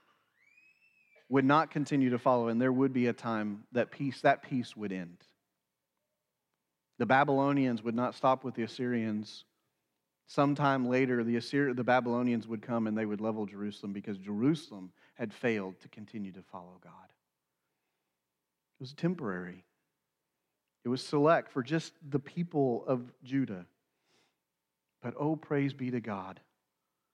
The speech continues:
that our message is peace on earth. It's to you and to me, to those that will put their faith in Jesus Christ. He declares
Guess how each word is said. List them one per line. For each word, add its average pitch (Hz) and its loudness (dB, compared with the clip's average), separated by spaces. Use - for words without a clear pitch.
that 110 -4
our 147 2
message 110 -6
is 101 -12
peace - -14
on 92 -12
earth. - -18
It's 143 -10
to 147 -4
you 127 2
and 113 -6
to 113 -8
me, 101 -8
to 131 2
those 151 4
that 151 2
will 135 0
put 160 -4
their 139 0
faith 135 -2
in 123 -8
Jesus 113 -8
Christ. - -16
He 139 0
declares 113 -8